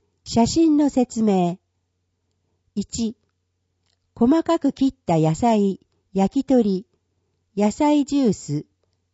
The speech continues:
カレールー、バターをポリ袋に入れた写真。二、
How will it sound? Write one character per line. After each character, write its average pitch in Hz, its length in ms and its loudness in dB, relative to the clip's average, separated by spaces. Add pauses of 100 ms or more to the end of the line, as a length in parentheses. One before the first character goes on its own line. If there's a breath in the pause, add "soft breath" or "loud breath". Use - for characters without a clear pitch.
カ 214 160 0
レ 285 300 4
ー - 20 2
ル 190 300 2
ー、 - 20 -14 (640)
バ 285 160 2
タ 302 120 -4
ー 214 260 4
を 143 80 2
ポ 202 140 4
リ 285 140 2
袋 233 400 0
に 139 200 -2
入 143 100 -2
れ 151 80 -4
た 151 140 -6
写 143 180 -6
真。 135 400 -10 (1300)
二、 226 260 0